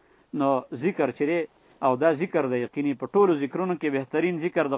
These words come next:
قرآن کریم تلاوت، د قرآن کریم درس او تدریس، دا ډیر بهترین ذکر دی. الله تعالی دې زموږ او ستاسو ټولو مسلمانانو نصیب کړي. دویم مطلب د دې آیات امام قرطبي رحمت الله علیه او دغسې نور مفسرین دا ذکر کړی دی. وایي د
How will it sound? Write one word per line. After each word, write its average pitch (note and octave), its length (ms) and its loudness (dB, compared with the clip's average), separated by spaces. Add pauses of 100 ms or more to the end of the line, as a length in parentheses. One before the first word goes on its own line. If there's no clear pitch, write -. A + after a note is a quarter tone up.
قرآن C3 260 0
کریم D3 340 -2
تلاوت، B2 360 -2 (340)
د D3 40 -4 (100)
قرآن E3 320 2
کریم D3+ 320 -2
درس D#3+ 220 -2
او C3+ 60 -6
تدریس، C3 440 -2
دا D#3 160 2
ډیر F3 200 -2
بهترین C3 400 -2
ذکر A#2 260 -6
دی. G#2 180 -8
الله C3 320 -2
تعالی D#3 200 0
دې D3+ 160 -2
زموږ D3 240 -2
او C3 60 0
ستاسو C3 440 -6
ټولو F#3+ 220 2
مسلمانانو B2 480 -4
نصیب A#2+ 240 -10
کړي. A2+ 100 -12 (1300)
دویم F#3 440 0
مطلب F3+ 280 2
د E3 120 0
دې D3 80 2 (120)
آیات F#3 280 6 (520)
امام E3+ 240 2
قرطبي D3+ 420 -2
رحمت D#3 260 -2
الله C3+ 140 2
علیه E3+ 240 0
او C#3+ 80 0
دغسې E3 340 0
نور F#3 160 -2
مفسرین D#3 500 -4
دا C#3+ 100 2
ذکر B2+ 300 -4
کړی C3 200 2
دی. G2+ 80 -12 (540)
وایي D#3 140 0
د C#3+ 40 0